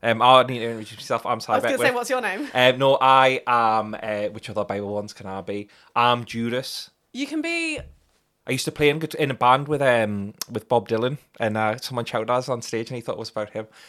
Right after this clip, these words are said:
Speaker 1: That is a callback to an episode that was a while ago, but that was
Speaker 2: Yep.
Speaker 1: good. But for us, was, like, ten minutes ago.
Speaker 2: So
Speaker 1: 'Cause we've been in the quantum realm.
Speaker 2: we don't know who we are at this point, so this could be a fun episode.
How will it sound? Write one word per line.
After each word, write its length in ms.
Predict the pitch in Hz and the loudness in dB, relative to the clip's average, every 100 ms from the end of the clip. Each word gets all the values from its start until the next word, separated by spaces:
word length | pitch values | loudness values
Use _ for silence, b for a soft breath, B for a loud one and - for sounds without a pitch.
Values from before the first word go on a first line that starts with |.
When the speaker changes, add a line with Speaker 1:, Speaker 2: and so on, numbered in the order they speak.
| B | B
Speaker 1:
That 120 | 147 | 4
is 40 | 151 | 4
a 60 | |
callback 400 | - 143 131 127 | 2 0 2 0
to 100 | 120 | 0
an 80 | 120 | -6
episode 600 | 120 120 127 117 113 110 - | -6 -8 -4 -2 -2 -4 -10
that 340 | 107 101 101 - - | -6 -4 -6 -10 -18
was 220 | 104 98 | -16 -12
a 60 | |
while 180 | 113 110 | -8 -8
ago, 220 | 104 101 | -8 -10
but 160 | 104 - | -10 -12
that 160 | - - | -12 -10
was 80 | 302 | -2
Speaker 2:
Yep. 160 | 277 | 0
Speaker 1:
good. 160 | 107 - b b _ | 0 -6 b b _
But 100 | 120 | -2
for 180 | 127 131 | 2 2
us, 200 | 117 - | 2 -8
was, 120 | - | -10
like, 140 | 101 | -10
ten 180 | - 101 | -10 -14
minutes 240 | 98 101 | -14 -16
ago. 280 | 107 107 110 _ _ _ _ _ _ _ _ _ | -12 -12 -12 _ _ _ _ _ _ _ _ _
Speaker 2:
So 500 | _ 269 254 254 247 | _ -2 0 -2 -4
Speaker 1:
'Cause 140 | 247 104 | -10 -4
we've 220 | 120 117 | -4 -2
been 180 | 123 117 | -4 -4
in 80 | |
the 80 | 117 | -6
quantum 580 | - - 156 131 120 117 | -6 4 4 4 -4 0
realm. 440 | 110 104 101 98 | 2 2 0 -4
Speaker 2:
we 180 | 262 277 | -4 -4
don't 340 | 214 262 311 285 | 0 4 4 2
know 120 | 262 | -4
who 160 | 233 | -4
we 120 | 220 214 | -4 2
are 220 | 202 185 | 2 2
at 80 | 170 | -2
this 160 | 180 | -10
point, 460 | 196 214 160 160 - | -6 -6 -6 -8 -12
so 100 | 208 | -10
this 220 | 208 196 | -10 -12
could 240 | - 240 | -12 -10
be 80 | 208 | -6
a 60 | 196 | -8
fun 260 | - 180 170 | -6 -6 -6
episode. 420 | 175 165 - | -12 -14 -12